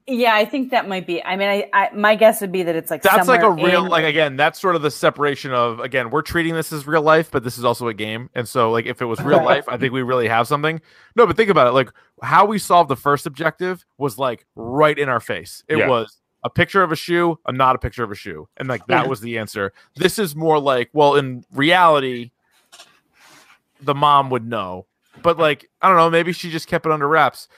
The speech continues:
Speaker 2: and maybe she was referred by somebody else, and they just kinda did that thing. Now, I do think it's shady that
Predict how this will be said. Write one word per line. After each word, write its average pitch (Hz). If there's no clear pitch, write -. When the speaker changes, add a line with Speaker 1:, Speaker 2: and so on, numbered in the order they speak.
Speaker 2:
and 120
maybe 147
she 156
was 139
referred 143
by 135
somebody 135
else, 143
and 123
they 123
just 117
kinda 117
did 107
that 107
thing. 113
Now, 151
I 147
do 190
think 185
it's 127
shady 165
that 117